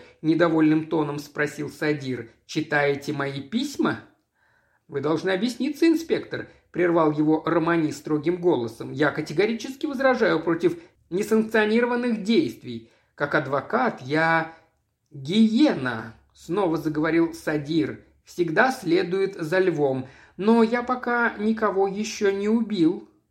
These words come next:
«Я подам жалобу». «Кое-кто уже подал жалобу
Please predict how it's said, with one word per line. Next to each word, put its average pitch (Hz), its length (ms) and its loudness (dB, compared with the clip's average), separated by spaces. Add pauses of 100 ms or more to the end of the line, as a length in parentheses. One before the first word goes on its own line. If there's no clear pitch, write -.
(400)
«Я 131 200 -8
подам 160 340 -2
жалобу». 180 760 2 (1040)
«Кое-кто 202 720 4
уже 185 300 0
подал 196 480 0
жалобу 123 640 -2